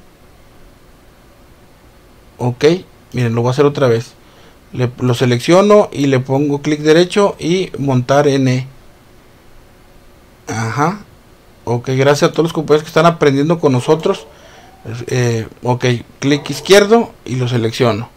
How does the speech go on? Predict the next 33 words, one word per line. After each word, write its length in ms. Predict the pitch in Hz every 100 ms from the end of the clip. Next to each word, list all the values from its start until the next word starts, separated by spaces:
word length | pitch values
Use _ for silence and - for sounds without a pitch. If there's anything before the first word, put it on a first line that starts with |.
| - - - - - -
Entonces 360 | 127 131 147
le 60 | 139
doy 100 | 143
clic 180 | 156 151
derecho 520 | 160 180 - 214 190
y 180 | 165 185
lo 160 | 175
monto 480 | 151 143 170 175 165
en 160 | 151 156
E, 300 | 185 196 165 -
que 100 | 131
es 60 | 127
la 100 | 156
unidad 260 | 160 147
virtual 460 | 156 156 135 151 151
que 100 | 151
tengo 360 | 135 139 143 143
yo, 340 | 143 160 151 - - - - - - _
eh, 640 | - 131 127 120 110 107 -
en 200 | - 123
mi, 100 | 120
en 400 | 117 117 120 123
mi 340 | 120 120 117 113
computadora. 760 | - 120 123 123 127 180 190 - - - - -
Vamos 240 | 110 123 147
a 20 |
equipo. 500 | 156 185 175 175 175 - - - - - - -
Miren, 220 | 127 131 123
ya 80 |
lo 140 | 123 127
tengo 420 | 127 127 135 135 - _ -
montado 580 | 117 113 113 117 113 101
ahí. 320 | 127 165